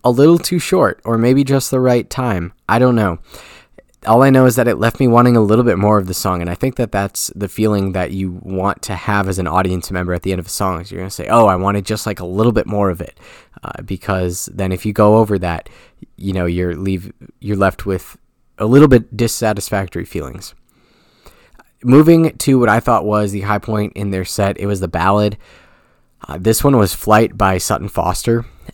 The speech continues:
and I heard the opening of the song, and I'm like, I recognize this,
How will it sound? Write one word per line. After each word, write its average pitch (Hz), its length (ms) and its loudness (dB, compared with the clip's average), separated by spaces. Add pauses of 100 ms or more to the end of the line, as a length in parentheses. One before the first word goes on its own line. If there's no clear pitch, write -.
and 92 800 -4 (100)
I 104 120 -4
heard 120 520 2 (160)
the 104 680 0 (960)
opening 110 380 2
of 92 100 -4
the 95 60 -4
song, 95 560 -2
and 98 120 -4
I'm 98 120 -2
like, 98 440 -4 (420)
I 120 60 2
recognize 120 640 2
this, - 340 -14